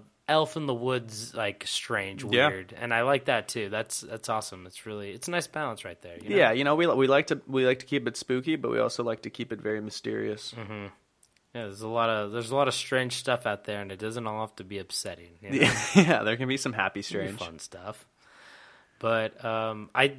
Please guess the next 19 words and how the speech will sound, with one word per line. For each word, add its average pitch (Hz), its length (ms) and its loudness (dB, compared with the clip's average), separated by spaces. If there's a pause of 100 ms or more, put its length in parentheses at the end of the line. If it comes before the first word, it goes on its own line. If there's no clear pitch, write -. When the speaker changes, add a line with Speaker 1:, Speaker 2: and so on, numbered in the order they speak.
(160)
Speaker 1:
I 131 140 -2
think 208 300 -2
that - 260 -4
that 147 160 4
concludes 160 480 2
both 135 240 2
of 151 100 0
our 120 120 6
stories, 120 640 -2
you 107 80 -6
Speaker 2:
Yep. 113 80 2 (120)
Speaker 1:
know? 143 260 -6
Speaker 2:
I 123 300 6
think 120 100 0
Speaker 1:
Um, 110 40 -6
Speaker 2:
we're 107 80 4
done 117 240 2
here. 98 240 -2 (360)
Speaker 1:
I, 131 400 4